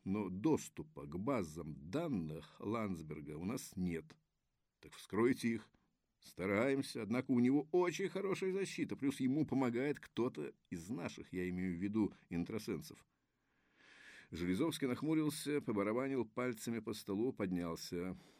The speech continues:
«Я попытаюсь выйти на этого подонка.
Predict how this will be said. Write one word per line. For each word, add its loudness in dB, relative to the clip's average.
«Я 2
попытаюсь -4
выйти -2
на 0
этого -2
подонка. -2